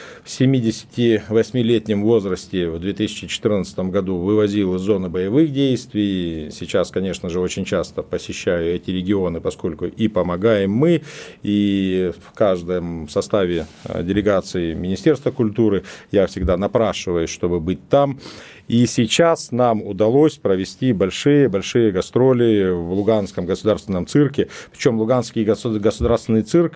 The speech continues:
в две тысячи четырнадцатом году было прямое попадание украинской ракеты. И вылетели все стекла, была полностью повреждена кровля, зрительный зал. Компания «Росгосцирк»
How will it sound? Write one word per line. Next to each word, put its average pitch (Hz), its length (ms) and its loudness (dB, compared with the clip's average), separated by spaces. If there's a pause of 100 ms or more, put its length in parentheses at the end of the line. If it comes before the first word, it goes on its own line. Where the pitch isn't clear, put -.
в 90 140 -8
две 107 220 2
тысячи 113 480 -2
четырнадцатом 107 800 0
году 113 240 2
было 110 240 2
прямое 117 420 2
попадание 110 500 0
украинской 104 520 0
ракеты. 101 460 0 (540)
И 95 120 2
вылетели 95 520 0
все 104 200 -2
стекла, 147 440 2
была 107 240 2
полностью 101 600 -2
повреждена 95 600 -2
кровля, 135 580 2 (340)
зрительный 131 560 2
зал. 110 320 2 (220)
Компания 110 520 2
«Росгосцирк» 113 680 2